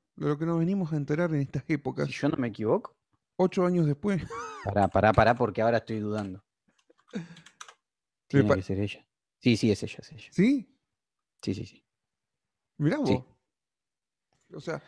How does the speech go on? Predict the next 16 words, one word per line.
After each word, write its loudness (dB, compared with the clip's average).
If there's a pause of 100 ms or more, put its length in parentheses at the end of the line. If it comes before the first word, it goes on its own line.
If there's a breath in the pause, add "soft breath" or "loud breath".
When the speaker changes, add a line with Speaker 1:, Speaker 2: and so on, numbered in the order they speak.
(200 soft breath)
Speaker 2:
Obviamente 6
en 4
una, 4
en 0
una 4
versión 0
virtualizada 2
y 0
bastante -8
diferenciada, -6
pero -12 (580)
Speaker 1:
Claro, -4
claro. -8 (680)
<coughs> -10
Bueno, 2
NASA, 2